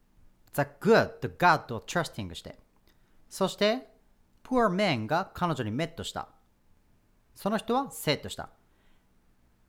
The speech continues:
私にsomethingをギブしてください。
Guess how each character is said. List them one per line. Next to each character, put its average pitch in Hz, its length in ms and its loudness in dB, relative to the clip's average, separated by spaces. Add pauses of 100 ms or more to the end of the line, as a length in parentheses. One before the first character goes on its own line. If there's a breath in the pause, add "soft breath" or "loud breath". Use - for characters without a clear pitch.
私 214 400 2
に 233 160 0
something 202 640 -2
を 92 160 -6
ギ 214 120 4
ブ 160 100 0
し - 60 -4
て 120 80 -6
く 110 60 -8
だ 104 80 -8
さ 95 160 -6
い。 85 80 -14